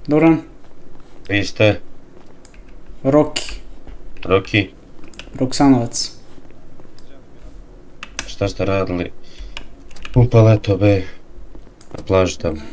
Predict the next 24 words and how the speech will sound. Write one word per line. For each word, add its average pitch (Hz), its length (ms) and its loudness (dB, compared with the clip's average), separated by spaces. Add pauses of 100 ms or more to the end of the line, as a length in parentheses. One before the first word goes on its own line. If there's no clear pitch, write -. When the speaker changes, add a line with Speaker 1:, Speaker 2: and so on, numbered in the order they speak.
(140)
Speaker 1:
A, 165 260 4
pa 131 100 0
znate 139 440 4
sve, 135 420 4 (300)
našli 135 500 4
ste - 180 -4
kod 123 180 0
mene. 131 200 8
Speaker 2:
Ne 135 60 10
znam 127 220 8
ništa, 117 300 6
spi-, 107 500 4
pričaj 107 480 4
mi 101 100 2
šta 110 180 4
si 104 180 2
radio, 107 380 6
kratki 104 380 2
sam 95 160 0
živac. 82 500 0 (1600)
Speaker 1:
U 120 220 0
redu. 117 280 0 (760)
Otišao 143 400 8
sa 127 440 6